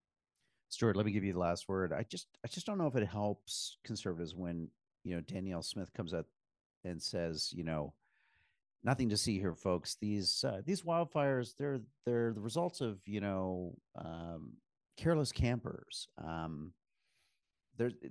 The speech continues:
this has got nothing to do with climate. Um, it's gotta do with poor campsite etiquette." <laughs> I mean, come on,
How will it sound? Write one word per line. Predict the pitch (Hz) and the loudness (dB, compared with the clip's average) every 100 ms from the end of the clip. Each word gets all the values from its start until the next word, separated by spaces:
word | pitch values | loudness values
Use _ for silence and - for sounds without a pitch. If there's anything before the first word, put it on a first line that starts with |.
| 117 - | -8 -4
this | 139 160 | 0 0
has | 147 | 4
got | 147 | 6
nothing | 147 151 117 | 6 6 4
to | |
do | 101 104 | 2 2
with | 92 - | 0 -2
climate. | 104 90 67 - - _ _ 87 | 0 0 0 -6 -12 _ _ -6
Um, | 85 85 85 85 - | -2 -2 -2 -4 -6
it's | 80 - | -8 0
gotta | 98 87 | 0 2
do | 92 95 | 0 0
with | 90 87 80 - - | 2 0 -2 -10 -4
poor | 151 147 127 120 _ _ - | 2 6 4 2 _ _ 2
campsite | - 117 - 104 90 | 6 6 4 4 4
etiquette." | 90 95 - - _ 143 | 2 0 -4 -8 _ 0
<laughs> | - - - - - - | 0 2 0 2 0 0
I | - | 0
mean, | 233 220 - - - _ _ _ _ | 0 0 -4 -20 -20 _ _ _ _
come | - 240 160 | -2 2 4
on, | 101 73 65 - | 4 2 -2 -4